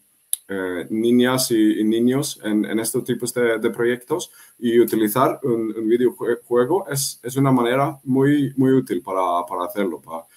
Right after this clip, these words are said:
eh, para co-, comunicación por, por la, la gente joven tiene interés a jugar Minecraft, pero también es, eh, herramienta de, de haz-,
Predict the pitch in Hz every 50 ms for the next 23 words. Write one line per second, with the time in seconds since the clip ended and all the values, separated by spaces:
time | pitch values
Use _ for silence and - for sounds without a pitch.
0 | - - - - - _ _ _ 104 101 95 92 90 - - - - 98 95 95
1 | - 113 104 - 104 95 - - _ - 107 101 104 95 85 - - - - 120
2 | 143 175 202 202 - - 113 98 95 92 90 87 82 82 80 - - - _ -
3 | 90 87 87 85 80 - - - 90 92 90 85 82 82 76 71 85 - - 104
4 | 104 107 107 - 107 104 104 101 104 104 104 104 104 98 82 - - 85 90 87
5 | - 90 92 110 147 180 - - - 98 104 101 98 95 87 - - - 104 101
6 | 95 101 110 113 - - _ _ _ 104 107 101 101 104 123 135 - - - -
7 | 123 123 131 131 135 _ _ - 139 139 143 143 156 - 208 208 - _ - 123
8 | 139 151 - - - - - _ 120 127 127 120 117 117 110 104 104 104 104 _
9 | _ - - _ _ _ _ _ _ _ _ _ - 127 135 135 127 123 127 131
10 | 139 139 147 165 175 165 139 120 110 104 98 92 80 - - 101 104 101 95 90
11 | 90 87 80 - - 95 98 - -